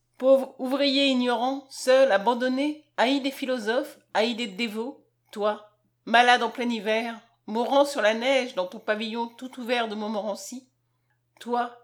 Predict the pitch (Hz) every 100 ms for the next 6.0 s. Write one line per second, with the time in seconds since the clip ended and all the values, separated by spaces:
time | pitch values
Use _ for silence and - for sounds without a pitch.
0 | _ 233 220 226 220 214 - 220 214 -
1 | 208 190 180 - _ _ _ _ 220 -
2 | - 208 185 - - _ _ _ 170 196
3 | 196 202 196 214 208 190 180 180 - 196
4 | 190 - _ _ _ _ - 220 240 226
5 | 208 190 185 - - 170 180 175 165